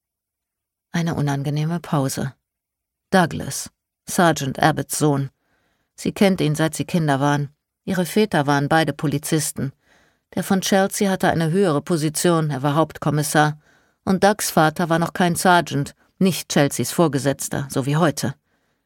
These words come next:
Doug ist etwas älter als sie. Er hat ein paar Jahre herumgegammelt, bevor er in die Fußstapfen seines Vaters getreten ist.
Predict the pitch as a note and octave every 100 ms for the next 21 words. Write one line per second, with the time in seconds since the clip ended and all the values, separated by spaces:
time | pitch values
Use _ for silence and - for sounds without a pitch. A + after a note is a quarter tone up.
0 | _ _ _ _ G#3 G#3 - D#3 - F3
1 | E3 D#3 B2 F3+ F3+ C3+ B2+ - D3 D3
2 | - _ _ _ _ F3 F3 D#3+ D3+ F3+
3 | E3+ D#3 D#3+ E3 D3 C#3 D#3+ E3 D3 C#3+
4 | C#3+ C#3+ - C#3 - D#3 C#3+ - C#3 -
5 | E3 D3 - C#3 - D3 C#3+ C#3+ C#3 -
6 | C#3+ C#3+ C3 D3 - D3 D3 C#3 D3 -